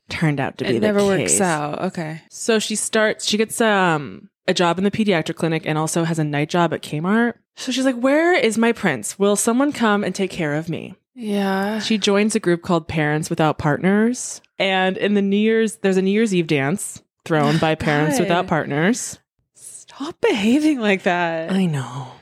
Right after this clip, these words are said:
Speaker 2: Like, you're not children.
Speaker 1: No.
Speaker 2: Don't have, like, a, don't have a homecoming
Speaker 1: But she
Speaker 2: dance.
Speaker 1: literally is, like, twenty-five.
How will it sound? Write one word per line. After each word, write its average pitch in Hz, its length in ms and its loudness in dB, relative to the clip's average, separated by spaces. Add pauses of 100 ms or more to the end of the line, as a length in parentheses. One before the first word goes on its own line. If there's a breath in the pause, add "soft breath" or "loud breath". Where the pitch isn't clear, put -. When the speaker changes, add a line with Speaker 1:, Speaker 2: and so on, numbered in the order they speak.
(160)
Speaker 2:
Like, 247 260 0
you're 269 200 2
not 262 500 -4
children. 175 880 -2 (280)
Speaker 1:
No. 208 800 4
Speaker 2:
Don't 240 180 0
have, 233 280 0
like, 262 180 2
a, 262 120 2 (240)
don't 214 220 0
have 233 180 -2
a 226 80 2
homecoming 180 680 -4
Speaker 1:
But 247 160 0
she - 160 0
Speaker 2:
dance. 285 140 0
Speaker 1:
literally 269 360 2
is, 214 120 2
like, 208 140 0
twenty-five. 175 800 0